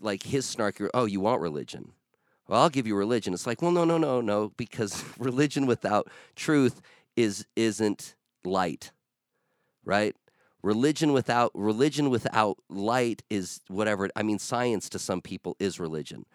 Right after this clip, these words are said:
where science is truly just a, a, a means of explanation, and light gives meaning to that science, right? When Adam is kicked out of the garden,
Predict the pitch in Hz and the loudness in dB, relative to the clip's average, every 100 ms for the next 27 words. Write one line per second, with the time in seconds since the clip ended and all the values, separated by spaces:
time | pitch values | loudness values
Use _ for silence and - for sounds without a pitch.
0 | _ _ _ 85 95 - 139 147 139 110 | _ _ _ -4 -2 0 2 2 0 -4
1 | 98 - 151 131 104 107 - - - 98 | -6 -2 0 0 -2 -6 -10 -8 -4 -4
2 | _ _ - 107 101 95 - 98 101 120 | _ _ -8 -2 -2 -2 -2 -2 0 0
3 | 127 104 95 - - _ _ _ - 117 | 0 -2 -4 -8 -20 _ _ _ -2 -2
4 | - - 104 104 113 127 - 92 85 90 | -4 -6 -2 2 2 0 -2 -2 -2 -4
5 | - _ _ _ - 104 98 87 - - | -8 _ _ _ -4 -2 -2 -6 -10 -8
6 | 90 123 160 147 - - _ _ _ _ | -2 0 2 0 -4 -12 _ _ _ _
7 | _ - - 117 95 98 107 113 107 90 | _ -16 -2 -2 -2 -2 0 2 2 0
8 | 80 - 73 73 - - 69 62 50 - | -4 -6 -8 -8 -8 -8 -8 -10 -14 -10
9 | 76 92 - _ _ _ _ _ _ _ | -4 -4 -4 _ _ _ _ _ _ _
10 | _ _ _ _ _ 87 - 117 113 117 | _ _ _ _ _ -18 -2 0 2 2
11 | 127 110 - 131 - 120 107 92 85 131 | 2 -2 -6 -8 -2 0 0 -4 -2 0
12 | 110 82 71 | 0 -2 -6